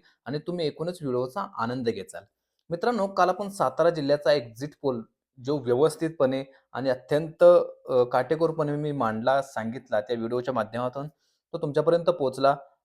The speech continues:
अ, बऱ्याचशा लोकांना तो व्हिडिओ खूप चांगला आवडला आणि लोकांनी चांगला छान सपोर्ट केला. तसाच अजूनही मी ज्या पण काही गोष्टी, ज्या पण व्हिडिओ मी अशा माहितीपूर्ण घेऊन येत जाईल,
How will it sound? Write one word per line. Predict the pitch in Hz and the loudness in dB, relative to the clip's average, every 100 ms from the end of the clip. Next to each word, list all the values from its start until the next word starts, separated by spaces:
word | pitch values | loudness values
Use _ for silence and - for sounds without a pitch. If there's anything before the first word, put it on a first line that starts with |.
| - | 0
अ, | 123 123 | 2 4
बऱ्याचशा | 120 139 170 180 | 4 4 4 2
लोकांना | 143 139 135 | 0 -2 -4
तो | 131 | -4
व्हिडिओ | 131 120 131 131 | -4 -2 -4 -6
खूप | - 135 - | -12 -14 -6
चांगला | 120 117 123 120 - | -4 -2 -2 -2 -6
आवडला | 113 110 131 135 | -6 -2 -2 0
आणि | 123 123 123 | -2 -4 -10
लोकांनी | 123 110 120 117 | -10 -8 -6 -6
चांगला | 117 107 117 117 | -8 -6 -6 -6
छान | - 131 | -8 -10
सपोर्ट | 135 113 - 135 | -8 -10 -8 -8
केला. | 113 107 - _ _ _ - | -4 -4 -6 _ _ _ -2
तसाच | 175 214 214 - | 2 2 0 -2
अजूनही | 131 156 180 180 175 _ | -2 -2 -4 -4 -6 _
मी | 147 151 156 | -12 -10 -4
ज्या | 127 | 0
पण | 135 170 | 0 0
काही | 151 151 | 0 0
गोष्टी, | 135 123 135 | -2 -8 -6
ज्या | 127 | -2
पण | 127 147 | -2 -4
व्हिडिओ | 131 123 123 | -4 -4 -4
मी | 123 | -4
अशा | 113 135 | -6 -4
माहितीपूर्ण | 117 107 127 151 175 170 | -4 -6 -10 -8 -8 -6
घेऊन | 143 123 127 | -6 -4 -4
येत | 120 | -4
जाईल, | 117 120 | -2 -2